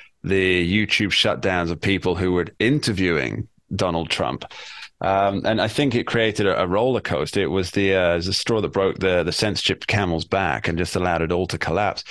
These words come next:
So where does it go from here, Scott? Where do we go? Where do, where, where does any, I mean, here's the thing, right? Who's to enforce this? Who, who's to figure out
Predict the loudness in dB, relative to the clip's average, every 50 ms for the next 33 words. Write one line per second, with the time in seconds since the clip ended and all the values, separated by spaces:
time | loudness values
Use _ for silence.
0 | -10 -10 -10 -10 -10 -12 -10 _ -4 0 2 4 4 2 2 -2 -6 _ _ _
1 | _ -20 -20 -18 -10 -4 0 2 2 4 4 2 2 0 2 2 2 2 2 0
2 | 0 0 2 2 0 0 -2 -2 0 0 0 -2 -2 -6 _ _ _ _ _ _
3 | _ _ -4 0 0 2 2 2 2 2 2 2 2 2 2 2 0 -2 -2 0
4 | 2 2 2 4 4 4 4 2 0 -2 -4 -10 -16 _ _ _ _ _ _ _
5 | _ _ _ _ _ _ _ _ -4 -2 0 2 2 2 4 4 4 4 2 2
6 | 2 2 2 2 2 2 2 4 4 4 4 2 0 -2 -2 -2 0 0 0 0
7 | -2 -2 -6 _ _ -20 _ -14 -8 -4 0 2 2 2 2 0 0 0 0 0
8 | 2 2 2 0 0 -2 0 0 2 2 2 0 -2 -2 -2 -2 -4 -2 -4 -4
9 | -6 -8 -14 -6 0 2 2 4 4 4 2 2 2 0 -2 -2 0 0 0 2
10 | 4 4 4 4 4 2 2 0 -2 -6